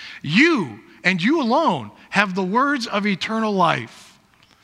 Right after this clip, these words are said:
And if following the living Word gives life, well, then Scripture needs to be the primary lens we use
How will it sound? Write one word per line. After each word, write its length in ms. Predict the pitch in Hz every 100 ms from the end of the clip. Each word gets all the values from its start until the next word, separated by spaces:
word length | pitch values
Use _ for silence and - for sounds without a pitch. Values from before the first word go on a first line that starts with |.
| - - - -
And 160 | 185 214
if 80 | 208
following 680 | - 233 262 294 302 294 277
the 100 | 208
living 460 | 190 254 262 220
Word 280 | 196 185 156
gives 300 | 165 147 123
life, 720 | 147 277 262 151 240 - - - _ _ _ - - -
well, 140 | 202
then 160 | 240 254
Scripture 720 | - - 320 320 208 180 233 - - -
needs 380 | 175 294 311 -
to 120 | 277
be 240 | 220 208
the 120 | 196 170
primary 560 | - 233 254 247 240
lens 460 | 208 170 170 160 -
we 220 | 143 254
use 480 | 208 113 117 -